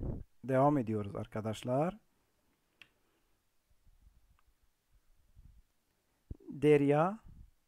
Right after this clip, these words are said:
sana evimi gezdireyim. Burası mutfağımız. Elif, çok büyük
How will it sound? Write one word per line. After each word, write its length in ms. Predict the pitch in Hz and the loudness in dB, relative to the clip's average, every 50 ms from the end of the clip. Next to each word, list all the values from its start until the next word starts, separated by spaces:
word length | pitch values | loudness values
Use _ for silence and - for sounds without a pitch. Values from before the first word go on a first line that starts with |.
| _ _ _ | _ _ _
sana 640 | - - - - 151 147 147 156 165 190 208 247 311 - _ _ _ _ _ _ _ - | -12 -8 -4 0 0 2 2 4 4 2 2 0 -4 -12 _ _ _ _ _ _ _ -2
evimi 760 | 156 151 143 127 127 139 135 135 131 135 143 151 165 196 220 - _ _ _ _ _ _ - 151 | 0 0 0 0 0 -2 -2 0 0 0 0 0 0 -2 -4 -8 _ _ _ _ _ _ -16 -6
gezdireyim. 960 | 135 143 156 160 160 143 143 156 147 151 147 139 131 131 131 131 131 131 139 - - - - _ _ _ _ _ _ _ _ _ _ _ _ _ _ _ _ _ _ _ _ _ _ _ _ _ _ _ _ _ - | 0 2 2 2 2 0 0 2 4 4 4 4 4 2 0 -2 -4 -6 -10 -14 -18 -20 -20 _ _ _ _ _ _ _ _ _ _ _ _ _ _ _ _ _ _ _ _ _ _ _ _ _ _ _ _ _ -16
Burası 1000 | 127 127 151 175 175 160 135 120 110 - - - 143 143 151 160 175 190 214 - _ _ _ _ _ _ _ _ _ _ - | -10 -4 -2 2 4 4 4 4 2 -2 -4 -2 0 0 0 0 0 -2 -6 -10 _ _ _ _ _ _ _ _ _ _ -12
mutfağımız. 1040 | 160 147 151 160 175 - - - - 170 165 165 170 175 175 165 127 104 - - - - - - - - - - _ _ _ _ _ _ _ _ _ _ _ _ _ _ _ _ _ _ _ _ _ _ _ _ _ - | -8 -6 -4 -4 -6 -8 -6 0 2 4 4 4 4 4 4 2 2 0 -4 -12 -14 -16 -16 -16 -14 -14 -16 -18 _ _ _ _ _ _ _ _ _ _ _ _ _ _ _ _ _ _ _ _ _ _ _ _ _ -6
Elif, 840 | 143 139 135 127 123 131 135 139 151 165 190 208 - - - _ - - - - _ _ _ _ _ _ - 247 _ - | -4 -2 -2 -2 -2 -2 -2 -2 -2 -2 -4 -6 -8 -12 -20 _ -20 -20 -20 -20 _ _ _ _ _ _ -20 -20 _ -12
çok 300 | - - 165 160 160 - | -6 -2 -2 -2 -2 -4
büyük 680 | 131 120 135 135 135 151 175 - - - - - - | -10 -6 -4 -2 -2 -2 -4 -6 -8 -20 -20 -20 -20